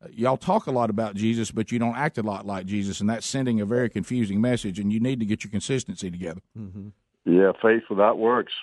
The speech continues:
Speaker 1: Yeah,
Speaker 3: Wow.
Speaker 1: right. Yeah.
Speaker 3: Got
Speaker 1: So,
Speaker 3: it.
Speaker 1: uh, s-, and, and ta-, him talking about
Speaker 3: Yeah.
Speaker 1: y-, you're behaving in the very way that the Pharisees and Sadducees behave toward us. And, uh, did we not learn anything from that?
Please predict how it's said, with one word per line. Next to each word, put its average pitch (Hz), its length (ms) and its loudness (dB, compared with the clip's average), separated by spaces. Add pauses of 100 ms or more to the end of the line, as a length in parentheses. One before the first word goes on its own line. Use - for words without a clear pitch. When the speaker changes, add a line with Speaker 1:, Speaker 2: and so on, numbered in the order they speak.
Speaker 1:
Yeah, 139 100 -8
Speaker 3:
Wow. 107 280 0
Speaker 1:
right. 135 280 -4
Yeah. 135 160 -4
Speaker 3:
Got 117 80 -6
Speaker 1:
So, 127 260 2
Speaker 3:
it. 73 100 -8 (400)
Speaker 1:
uh, 123 280 4
s-, 120 140 -12
and, 139 220 0
and 147 240 -2
ta-, 135 160 2
him 135 140 2
talking 127 300 0
about 120 280 2
Speaker 3:
Yeah. 120 60 -6
Speaker 1:
y-, 135 80 -10
you're 131 160 -2
behaving 131 480 0
in 120 100 2
the 117 80 2
very 131 300 2
way 123 420 2
that 110 200 -2
the 101 100 -4
Pharisees 123 500 -2
and 101 80 -4
Sadducees 113 640 -2
behave 107 380 -2
toward 113 260 -2
us. 127 420 2
And, 110 280 0
uh, 107 180 -2
did 107 200 -4
we 117 80 2
not 120 180 0
learn 127 160 2
anything 127 260 0
from 123 120 -6
that? 139 200 -2